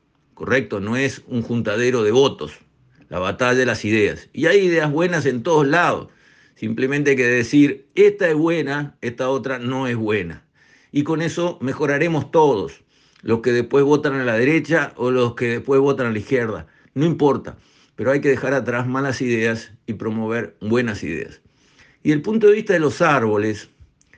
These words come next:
yo creo que el mundo está en deuda con el tema de los árboles. En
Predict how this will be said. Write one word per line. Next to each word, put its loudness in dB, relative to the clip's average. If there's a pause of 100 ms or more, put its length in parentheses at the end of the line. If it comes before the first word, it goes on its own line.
(260)
yo -2
creo -2
que 0
el 0
mundo 2
está 0
en 2
deuda 4
con -4
el -6
tema -4
de -8
los -8
árboles. -10 (1040)
En -2